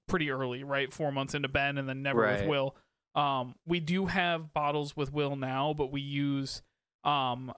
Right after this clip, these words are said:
Speaker 1: these, the pumping parts that Katie has, uh, and I'm gonna forget the name, the brand name of those too. Um,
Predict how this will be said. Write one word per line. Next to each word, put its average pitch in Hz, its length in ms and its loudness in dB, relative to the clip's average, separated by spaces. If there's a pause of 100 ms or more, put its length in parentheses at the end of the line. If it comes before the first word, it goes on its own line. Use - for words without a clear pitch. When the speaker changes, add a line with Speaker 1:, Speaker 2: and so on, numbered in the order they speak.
(400)
Speaker 1:
these, 139 560 0
the 135 120 0
pumping 190 440 -2
parts 143 320 0
that - 120 -10
Katie 143 260 -2
has, 120 580 -2 (420)
uh, 147 60 0
and 139 140 2
I'm 139 320 -6
gonna 147 180 0
forget 143 280 -2
the 143 60 -2
name, 135 280 0
the 143 200 0
brand 139 300 0
name 131 140 -2
of 131 60 -4
those 127 200 -2
too. 139 280 -2 (400)
Um, 120 680 0